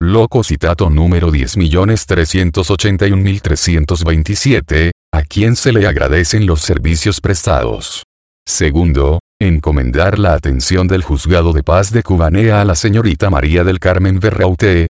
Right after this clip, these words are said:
actual suplente, hasta tanto el Superior Tribunal lo disponga.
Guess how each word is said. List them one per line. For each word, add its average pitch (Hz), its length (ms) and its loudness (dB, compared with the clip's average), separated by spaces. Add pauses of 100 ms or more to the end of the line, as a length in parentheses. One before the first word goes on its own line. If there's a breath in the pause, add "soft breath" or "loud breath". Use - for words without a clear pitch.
(160)
actual 92 460 0
suplente, 82 680 0 (220)
hasta 87 340 -2
tanto 104 340 0
el 127 60 0
Superior 85 500 0
Tribunal 82 580 0
lo 101 140 2
disponga. 78 760 -2